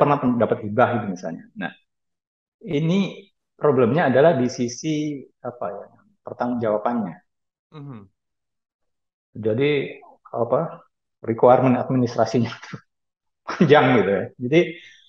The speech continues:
Speaker 1: akhirnya orang berpikir, bahkan kadang-kadang, mungkin dulu ya, tapi sekarang mungkin udah enggak. Dulu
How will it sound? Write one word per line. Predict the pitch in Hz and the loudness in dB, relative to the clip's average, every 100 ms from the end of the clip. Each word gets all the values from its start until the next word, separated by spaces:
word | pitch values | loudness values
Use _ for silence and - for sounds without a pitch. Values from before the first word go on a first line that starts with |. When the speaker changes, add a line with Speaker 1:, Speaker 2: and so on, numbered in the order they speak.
| _ | _
Speaker 1:
akhirnya | 143 - 175 | -14 -8 -4
orang | 180 147 | 0 0
berpikir, | 127 151 - 170 - _ _ _ _ _ | 0 -4 -2 -4 -4 _ _ _ _ _
bahkan | 110 110 131 | -2 0 2
kadang-kadang, | 131 120 117 123 139 | 2 4 2 0 -6
mungkin | 135 165 123 | 0 2 4
dulu | 123 113 | 4 2
ya, | 92 | 0
tapi | - - | -8 -12
sekarang | 120 127 131 | -10 -10 -12
mungkin | 120 107 | -16 -12
udah | 90 | -12
enggak. | - - - | -14 -16 -8
Dulu | 135 | -4